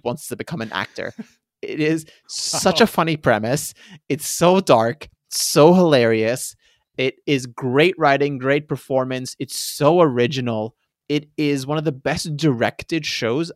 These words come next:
Speaker 1: on television, period. It is so exciting to watch. This season was, it had, I mean,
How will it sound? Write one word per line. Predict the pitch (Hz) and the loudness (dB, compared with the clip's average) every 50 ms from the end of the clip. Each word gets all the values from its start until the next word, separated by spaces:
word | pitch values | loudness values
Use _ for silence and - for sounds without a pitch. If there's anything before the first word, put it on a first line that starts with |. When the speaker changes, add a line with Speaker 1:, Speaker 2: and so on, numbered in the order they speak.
| _ _ - | _ _ -8
Speaker 1:
on | 120 123 131 | -8 -6 -6
television, | 123 - - 113 110 120 110 113 110 120 113 107 - _ _ | -8 -8 -8 -10 -10 -10 -10 -10 -10 -12 -12 -14 -16 _ _
period. | - - - - 120 117 107 98 87 95 92 - - _ _ _ _ _ _ - | -20 -16 -8 -4 -4 -2 -2 -4 -4 -6 -8 -10 -12 _ _ _ _ _ _ -6
It | 143 139 | -4 -4
is | 143 131 - | -4 -6 -8
so | - - - 160 151 165 | -10 -6 -2 0 0 2
exciting | 175 170 - - 151 131 123 120 120 113 | 0 0 -2 -4 -2 -2 -2 -2 -4 -6
to | 123 107 | -6 -4
watch. | 104 98 104 107 - - - - _ _ _ _ _ | -2 -2 -2 -2 -4 -6 -10 -14 _ _ _ _ _
This | 143 139 160 170 - | -6 -4 -4 -4 -6
season | - - 175 175 170 170 175 165 151 139 | -6 -6 -6 -6 -4 -4 -4 -4 -4 -2
was, | 131 131 123 123 117 113 - _ _ _ _ _ _ _ - | -2 -2 -2 -2 -4 -10 -14 _ _ _ _ _ _ _ -2
it | 147 147 | 0 2
had, | 151 147 139 - - _ - | 2 0 0 -4 -10 _ -4
I | 143 151 | -2 -2
mean, | 151 147 143 - | 0 -2 -4 -6